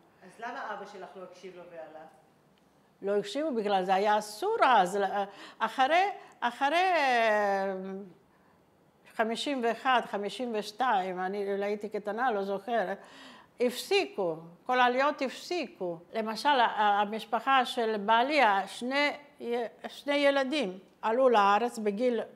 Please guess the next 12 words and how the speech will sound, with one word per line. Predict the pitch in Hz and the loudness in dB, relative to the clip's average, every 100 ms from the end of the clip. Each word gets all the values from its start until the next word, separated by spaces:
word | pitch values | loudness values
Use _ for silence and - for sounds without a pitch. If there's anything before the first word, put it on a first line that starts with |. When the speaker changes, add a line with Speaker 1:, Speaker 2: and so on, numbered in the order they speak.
| - _ _ | -20 _ _
Speaker 2:
הבר | - 208 196 185 | -6 -4 -2 -4
מצווה, | 190 196 - 247 | -4 -8 -4 0
הם | 247 220 | 0 -2
עשו | 220 247 | -4 -2
בר | 233 | -2
מצווה | 247 247 233 | -2 -6 -4
לבד | 226 220 214 175 | -2 0 0 -2
בארץ. | 175 170 143 151 - _ _ _ - - - - _ | -10 -10 -12 -16 -20 _ _ _ -20 -20 -20 -20 _
ולאמא | 196 196 214 233 233 233 220 262 285 240 202 | -6 -2 0 0 0 -2 0 -2 -2 -4 0
ואבא | 214 240 277 | 2 2 0
נשארו | 320 277 - 190 196 | -2 -2 -2 -2 -2
בטריפולי. | 196 196 262 262 190 170 | -4 -4 -4 -4 -4 -4